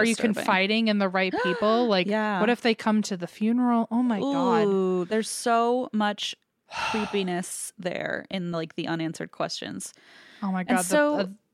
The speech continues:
Speaker 1: the poor, the therapy that they need. I just,
Speaker 2: Ugh.
Speaker 1: like,
Speaker 2: It's, it's of all, of all, you know,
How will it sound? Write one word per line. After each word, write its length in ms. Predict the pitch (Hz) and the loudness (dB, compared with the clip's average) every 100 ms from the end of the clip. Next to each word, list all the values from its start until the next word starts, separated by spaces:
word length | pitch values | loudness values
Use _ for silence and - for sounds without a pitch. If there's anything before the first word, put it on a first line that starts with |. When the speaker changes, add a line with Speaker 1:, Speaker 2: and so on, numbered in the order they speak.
| 196 190 | -4 -4
Speaker 1:
the 80 | 190 _ | -6 _
poor, 320 | - 202 185 - _ _ _ _ _ _ _ _ _ _ _ - | -4 0 0 -2 _ _ _ _ _ _ _ _ _ _ _ -4
the 140 | 202 | -2
therapy 500 | - 226 202 185 165 | 2 4 4 2 -2
that 180 | 165 - | -4 -4
they 160 | 165 | -4
need. 240 | 160 160 156 | -2 -4 -4
I 220 | 156 160 | -4 -2
just, 320 | 233 220 180 | 0 0 -2
Speaker 2:
Ugh. 80 | 156 | -8
Speaker 1:
like, 80 | - - _ _ _ _ _ _ _ | -12 -20 _ _ _ _ _ _ _
Speaker 2:
It's, 320 | 254 - - - - | -6 -4 -8 -6 -2
it's 400 | - - - - - | -2 -4 -14 -8 -2
of 160 | 247 277 | 0 4
all, 260 | 277 294 - | 4 4 -2
of 120 | 240 | 0
all, 380 | 269 277 269 262 - | 2 4 2 0 0
you 100 | 240 | 2
know, 180 | 208 | 2